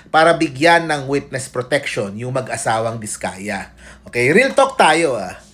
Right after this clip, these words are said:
Ano ba sa akala nyo? Itong witness protection na ibibigay ng gobyerno, libre ba to? Hindi po. Malaki ang ibabayad ng gobyerno para proteksyonan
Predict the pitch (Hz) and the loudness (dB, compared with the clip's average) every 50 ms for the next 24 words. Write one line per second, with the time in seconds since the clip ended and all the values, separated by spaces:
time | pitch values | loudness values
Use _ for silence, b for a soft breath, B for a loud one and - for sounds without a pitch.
0 | B B B B B B B B B - 233 254 277 269 277 262 - 269 226 220 | B B B B B B B B B 0 2 4 4 4 4 4 4 6 4 4
1 | 202 - 175 156 147 143 127 113 110 110 113 120 117 110 104 101 - - - _ | 6 6 4 4 6 4 2 0 -2 -6 -6 -6 -6 -6 -8 -10 -14 -20 -20 _
2 | _ _ B B B B B B 175 190 190 233 240 240 233 226 214 202 190 226 | _ _ B B B B B B -4 0 4 4 4 4 2 0 0 0 0 0
3 | 226 220 208 226 269 - - - 190 185 185 190 165 - - - 190 190 180 151 | -2 -2 -2 -2 0 0 0 -2 -2 0 2 2 2 2 0 2 6 6 6 6
4 | 139 139 147 143 151 147 147 160 160 147 156 143 156 156 151 156 147 147 139 143 | 4 0 -2 -2 -2 -2 -2 -4 -2 -2 -2 0 0 -2 -2 -2 -4 -2 -2 -4
5 | 139 131 131 123 117 113 113 131 135 127 127 143 165 190 190 160 147 165 160 147 | -4 -2 -2 -2 -2 -4 -4 -4 -2 0 0 2 2 0 0 2 2 2 2 2
6 | 131 156 - - 107 113 143 185 180 - _ _ _ b b b b b b - | 2 0 -2 -2 -4 -4 -4 -4 -8 -14 _ _ _ b b b b b b -2
7 | 185 196 196 190 185 214 214 202 - 208 220 240 220 180 - - - - _ b | 0 0 2 2 2 2 0 2 4 6 6 6 6 4 0 -6 -18 -20 _ b
8 | b b b b - 160 175 185 196 190 - 202 208 220 208 190 180 185 170 190 | b b b b 2 4 6 6 6 4 4 4 4 6 4 4 2 2 4 4
9 | 180 180 175 160 175 175 175 196 208 202 180 185 180 175 165 160 165 160 139 147 | 4 4 6 6 6 6 6 4 2 0 -2 -2 -6 -6 -6 -8 -8 -6 -4 -2
10 | 151 151 139 139 143 151 185 185 147 117 - b b b b b b - 170 - | 0 0 0 -2 -4 -2 -2 -2 -2 -4 -8 b b b b b b -4 -4 -2
11 | - - 202 196 202 190 - - 160 - - 175 156 - - - 175 160 139 110 | 2 2 2 2 2 0 0 -2 -6 -4 -4 -4 -4 -4 -2 -4 -2 -2 -2 -6
12 | 107 104 101 | -6 -8 -12